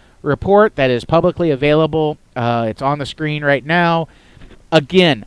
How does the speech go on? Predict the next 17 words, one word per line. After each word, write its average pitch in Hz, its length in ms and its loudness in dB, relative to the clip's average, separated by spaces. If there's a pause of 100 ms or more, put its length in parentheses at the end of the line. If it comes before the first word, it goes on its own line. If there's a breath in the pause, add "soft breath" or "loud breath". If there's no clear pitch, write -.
I 143 100 4
do 156 180 -2
know 165 220 2
that 147 200 0
there 147 180 0
i-, 160 80 -6
if 135 440 0
you 175 140 -4
Google 160 440 2
Ubiquiti 151 600 -2
right 147 160 0
now, 143 220 -2
there 143 140 -2
are 139 200 -2
tons 170 680 -4
of, 127 440 2 (460 soft breath)
uh, 123 380 4